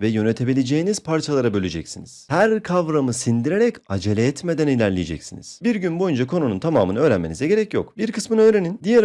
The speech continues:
aşamaya geçerken öğrendiğiniz kısmı tekrar edip ilerleyin. Üç, basitten zora doğru gidin. Herkesin "Kesin şu kaynaktan ilerle, sınavda bu çıkacak"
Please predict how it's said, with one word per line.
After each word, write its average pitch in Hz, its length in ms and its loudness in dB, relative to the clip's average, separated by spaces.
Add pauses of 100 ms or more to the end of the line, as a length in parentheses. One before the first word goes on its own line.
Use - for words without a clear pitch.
(120)
aşamaya 151 240 4
geçerken 196 640 2 (160)
öğrendiğiniz 170 600 4
kısmı 147 300 -4
tekrar 220 360 2
edip 95 200 0
ilerleyin. 78 420 -2
Üç, - 320 0
basitten 190 540 2
zora 175 280 0
doğru 185 200 0
gidin. 90 380 -6
Herkesin 214 540 0
"Kesin 226 360 -2
şu 185 200 -4
kaynaktan 160 500 -2
ilerle, 131 320 2
sınavda 170 480 0
bu 185 60 -6
çıkacak" 151 400 -2